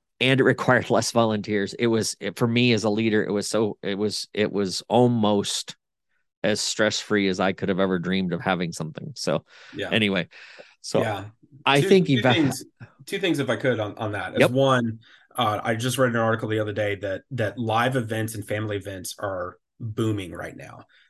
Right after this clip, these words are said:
Speaker 2: Disney is
Speaker 1: Mm.
Speaker 2: sold out. They are,
Speaker 1: Yeah.
Speaker 2: uh, t-, l-,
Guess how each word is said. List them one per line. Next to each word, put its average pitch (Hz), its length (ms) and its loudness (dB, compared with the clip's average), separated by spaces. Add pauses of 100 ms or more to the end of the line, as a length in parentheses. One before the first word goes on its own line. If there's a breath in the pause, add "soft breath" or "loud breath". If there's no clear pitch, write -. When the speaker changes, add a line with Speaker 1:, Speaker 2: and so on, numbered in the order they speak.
(100)
Speaker 2:
Disney 131 420 4
is 131 120 4
Speaker 1:
Mm. 131 140 2
Speaker 2:
sold 110 260 -2 (160)
out. - 220 -18 (340)
They 110 280 0
are, 98 260 -2 (100)
Speaker 1:
Yeah. 113 140 0
Speaker 2:
uh, 95 60 -6
t-, - 120 -16 (180)
l-, 127 180 -2